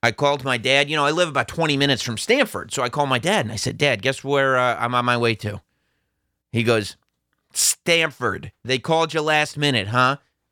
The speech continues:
I go, "Hershey." <laughs> He goes, "What?" I go, "Yep, Hershey, Pennsylvania. I might or might not be on SmackDown tonight. I'll talk to you later."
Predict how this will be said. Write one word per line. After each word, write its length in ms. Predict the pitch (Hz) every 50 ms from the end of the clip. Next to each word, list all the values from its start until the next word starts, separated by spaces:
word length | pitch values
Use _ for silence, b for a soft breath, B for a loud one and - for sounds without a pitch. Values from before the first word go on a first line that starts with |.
| _
I 160 | - 123 139 139
go, 400 | 120 139 131 120 117 113 107 _ _ _ _ _ _ _ _ _ _ _ _ _ _ - - -
"Hershey." 640 | - 320 330 320 277 - - - 117 95 78 - - - - -
<laughs> 180 | - - - -
He 80 | - 233
goes, 340 | - 170 156 147 147 120
"What?" 540 | 131 127 127 135 151 247 277 320 - - - _ b b b b b b
I 160 | b 127 139
go, 200 | 127 135 135 135
"Yep, 400 | 123 110 117 151 185 240 262 - _ _ _ _ _ _ _
Hershey, 420 | - - 277 277 254 - 269 233
Pennsylvania. 920 | - 233 214 208 185 160 196 185 160 160 156 151 151 147 143 143 143 135 - b b b b b b b b b b b
I 80 | 156
might 220 | 175 196 208 220 202
or 60 | 190
might 180 | 185 180 180
not 160 | 175 160 156 -
be 120 | 160 151
on 100 | 135 135
SmackDown 540 | 131 - 135 131 123 120 - 127 117 117 98
tonight. 360 | 120 120 113 107 104 104 - _ _ _ _ _ _ _ _ -
I'll 160 | 135 147 147
talk 300 | - - 151 143 139 -
to 80 | - 131
you 100 | 123 117
later." 340 | 113 107 101 90 92 101